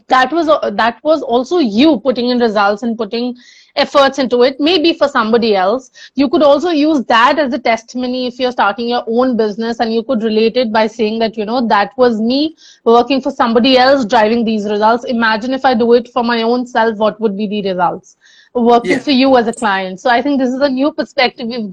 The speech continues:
Speaker 1: got here, because nobody, uh, told us to look at this way, and I have never looked at, at this way.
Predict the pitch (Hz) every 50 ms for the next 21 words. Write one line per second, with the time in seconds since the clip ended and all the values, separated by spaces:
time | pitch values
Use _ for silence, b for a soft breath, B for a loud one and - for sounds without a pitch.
0 | 208 214 220 214 - - 233 214 208 214 - 226 214 - 220 220 226 233 220 -
1 | _ B B B B B B B B 240 269 294 269 311 277 311 349 339 330 294
2 | - 233 233 233 233 226 226 - 294 269 277 285 302 302 - - 285 262 262 -
3 | 302 254 220 226 247 254 - - 233 233 233 240 254 262 254 240 - 214 220 247
4 | 269 277 269 240 247 247 233 233 240 233 226 196 185 208 214 196 _ _ _ -
5 | 220 190 185 208 208 - - - 175 170 202 190